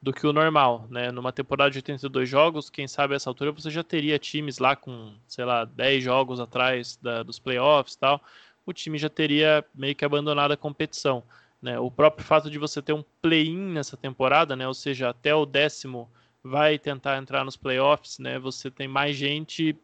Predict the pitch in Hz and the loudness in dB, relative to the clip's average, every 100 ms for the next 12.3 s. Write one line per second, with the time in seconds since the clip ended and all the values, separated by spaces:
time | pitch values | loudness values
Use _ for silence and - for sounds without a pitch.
0 | _ 151 147 - 160 - 151 170 170 - | _ -14 -12 -8 -6 2 2 4 0 0
1 | 147 147 151 151 165 151 143 127 _ - | 4 4 2 -2 -4 0 -2 -2 _ -20
2 | - _ 131 127 127 127 - 127 127 160 | -20 _ -6 -4 -2 -4 -6 -4 4 6
3 | 175 - - 156 180 - 139 127 131 131 | 4 0 2 4 4 0 -8 -6 -6 -4
4 | 131 135 151 156 160 - 151 170 170 156 | 0 2 2 0 -8 -10 -8 -4 -4 -4
5 | 143 180 185 170 135 123 120 123 139 151 | -4 -2 -2 -4 -4 -8 -10 -6 -4 -4
6 | 143 131 135 165 147 147 - 135 127 143 | -6 -10 -2 0 0 -2 -4 -12 -10 -8
7 | 151 147 - 147 139 - 147 165 170 175 | -2 -2 -4 -6 -6 -4 -2 -2 -2 -2
8 | 160 160 165 - 180 - 139 123 _ _ | -2 -4 -6 -8 -6 2 2 2 _ _
9 | - - - _ - 131 127 127 131 131 | -20 -20 -20 _ -6 -2 0 2 2 2
10 | 131 127 131 139 - 160 - 143 - 135 | 2 2 4 4 4 0 0 -12 -10 0
11 | 156 180 180 143 - 139 147 156 143 156 | 4 6 4 -2 -6 -6 -2 0 0 -2
12 | 160 - 160 | -4 -6 -8